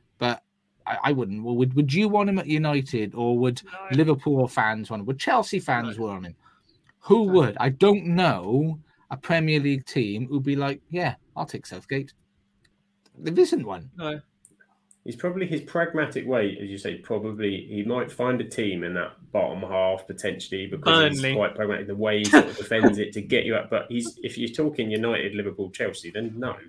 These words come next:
Speaker 3: there's, you know, he's not
Speaker 1: You're not
Speaker 3: close
Speaker 1: gonna.
Speaker 3: level, he's not too, he's nowhere near
Speaker 1: But,
Speaker 3: it.
Speaker 2: It's,
Speaker 1: but you think,
Speaker 2: it's
Speaker 1: would, would, would you take Hansi Flick?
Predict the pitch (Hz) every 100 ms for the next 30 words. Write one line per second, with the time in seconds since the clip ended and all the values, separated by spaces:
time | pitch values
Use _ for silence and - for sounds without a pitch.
0 | - 98 98 110 87 90 113 127 - 190
1 | 208 180 220 175 101 127 - - 90 101
2 | 113 107 107 - - 190 - - 175 -
3 | - - 185 185 202 190 202 196 196 220
4 | 208 202 190 214 226 208 226 - 196 202
5 | 190 190 - 151 -